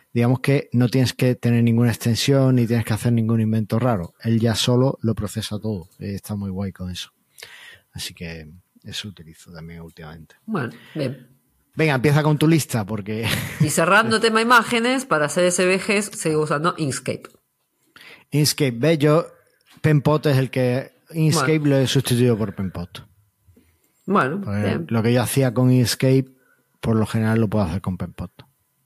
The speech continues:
Speaker 2: Me tendría que probar, porque el, el otro día quise editar un logo y me terminé, vale,
Speaker 1: Hmm.
Speaker 2: puteada. <laughs> Como dije, pero bueno, en fin.
Speaker 1: Pero bueno.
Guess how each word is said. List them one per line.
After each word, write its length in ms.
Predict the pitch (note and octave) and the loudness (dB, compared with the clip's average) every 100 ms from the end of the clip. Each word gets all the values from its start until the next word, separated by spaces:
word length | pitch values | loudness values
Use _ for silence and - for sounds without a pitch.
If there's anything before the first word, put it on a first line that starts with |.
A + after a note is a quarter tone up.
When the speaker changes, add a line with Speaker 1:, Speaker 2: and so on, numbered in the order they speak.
| _ _ _ _ - - - - | _ _ _ _ -20 -20 -12 -4
Speaker 2:
Me 100 | F3 | 0
tendría 240 | F#3 A3 | 2 2
que 60 | G3 | 2
probar, 220 | D3 C3 | 4 2
porque 160 | C#3 | 2
el, 380 | D3 E3+ F3+ G#3 | 2 2 0 0
el 60 | D#3+ | -2
otro 140 | F#3+ | 0
día 100 | A3+ | 0
quise 220 | G3+ F3 E3+ | 0 0 0
editar 220 | D#3 F3+ | 2 4
un 180 | E3 D#3 | 4 4
logo 240 | F#3 G#3 | 2 2
y 40 | |
me 160 | C#3 G#2+ | 2 -2
terminé, 560 | A#2 A#2+ B2+ C#3 D3 C3 G1+ - C3 - _ _ - | -4 -6 -4 -4 -4 -6 -8 -10 -14 -18 _ _ -20
vale, 140 | C3 A2 - - - | -18 -18 -20 -20 -2
Speaker 1:
Hmm. 140 | C3+ G#2+ - | 0 0 -4
Speaker 2:
puteada. 300 | C3+ F2 A2+ - F#3+ C4 | -6 -4 -4 -2 0 2
<laughs> 300 | B3+ A3+ - | 2 0 2
Como 180 | B3+ - | 0 0
dije, 580 | B3+ - - G#3 - - | -4 -4 -6 -6 -8 -8
pero 280 | F3 E3 F3+ | -4 0 2
bueno, 200 | E3+ E3 | 2 0
en 80 | F3 | -4
fin. 120 | - | -6
Speaker 1:
Pero 640 | E3+ D4+ C#4 - - - | -6 -2 -2 -2 -10 -12
bueno. 60 | G#2+ | -10